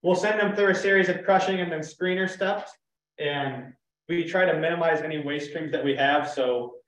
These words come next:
the majority of the spots on our plant site, we have recycle loops. So if we have a crush that gives us an overage particle that's too big to forward process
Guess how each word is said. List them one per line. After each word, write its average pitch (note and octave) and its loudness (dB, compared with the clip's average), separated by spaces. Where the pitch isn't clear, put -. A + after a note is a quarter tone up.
the C3+ -8
majority D#3 0
of D3 0
the C#3+ -4
spots C#3+ -2
on C#3 -6
our C3 -6
plant C#3 -6
site, C#3 -2
we B2+ 0
have A#2 0
recycle D#3 0
loops. E3+ 0
So C3 0
if C3 -4
we C3 -2
have C3 2
a A#2+ -8
crush D3 -4
that C3 -4
gives C#3 -2
us B2+ -4
an C3 -10
overage E3 0
particle E3 4
that's C3+ -2
too C#3 -4
big E3 2
to D#3+ -4
forward D#3+ 0
process D#3 -2